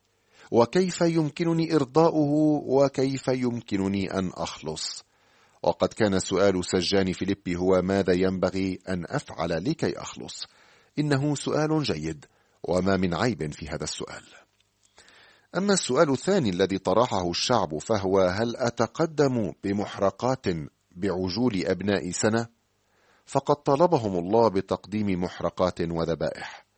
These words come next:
وقد طلبهم الله بحسب الجزء الأول من سفر اللاويين بخمس تقديمات للتقرب منه. لهذا فهم يطرحون السؤال:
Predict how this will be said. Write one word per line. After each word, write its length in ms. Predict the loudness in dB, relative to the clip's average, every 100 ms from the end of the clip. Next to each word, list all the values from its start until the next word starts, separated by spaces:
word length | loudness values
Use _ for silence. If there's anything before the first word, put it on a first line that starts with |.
| _ _ _ -4
وقد 320 | -4 -2 -4
طلبهم 640 | -4 -4 0 0 -2 -4
الله 360 | -2 2 4 2
بحسب 580 | 0 -8 -8 -6 -4 -6
الجزء 420 | -6 -6 -6 -6
الأول 500 | -2 2 2 0 -4 _ _ _ -6
من 180 | -4 -2
سفر 300 | -2 0 -2
اللاويين 720 | -2 -4 -4 -2 2 2 -2 _ _ -6
بخمس 540 | -4 -2 0 0 -2
تقديمات 800 | -4 -2 -4 -4 -4 0 0 0 -2 -4 -8 -14 _
للتقرب 760 | -4 -2 -2 -4 -4 -4 -4 -6
منه. 260 | -6 -8 -12 -20 _ _ _ _ _ -6
لهذا 420 | -2 2 4 2
فهم 340 | 2 0 0
يطرحون 520 | -2 -2 -2 -4 -2 -4
السؤال: 540 | -4 -2 2 2 0